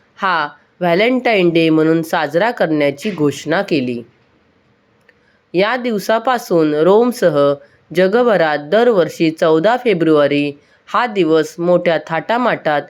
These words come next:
व्हॅलेंटाईन डे म्हणून साजरा केला जाऊ लागला. तर मित्रांनो, असा आहे व्हॅलेंटाईन डेचा इतिहास.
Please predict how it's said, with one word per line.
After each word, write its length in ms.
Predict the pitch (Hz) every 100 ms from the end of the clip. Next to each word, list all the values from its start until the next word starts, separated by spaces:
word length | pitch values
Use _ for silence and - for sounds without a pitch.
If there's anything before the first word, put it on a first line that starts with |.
| _ _ _
व्हॅलेंटाईन 800 | 175 180 196 254 294 247 170 165
डे 180 | 160 156
म्हणून 400 | 151 151 151 147
साजरा 480 | 143 170 147 165 214
केला 320 | 254 151 143
जाऊ 280 | 139 139 135
लागला. 440 | 139 131 123 120 113 - _ _ _ _ _ _ _ _ _ _ _ -
तर 140 | 226
मित्रांनो, 800 | 233 214 240 294 311 233 208 190
असा 200 | 180 277
आहे 380 | 285 190 175 175
व्हॅलेंटाईन 720 | 180 175 220 240 220 160 165
डेचा 360 | 170 160 196 247
इतिहास. 720 | 269 185 185 165 143 131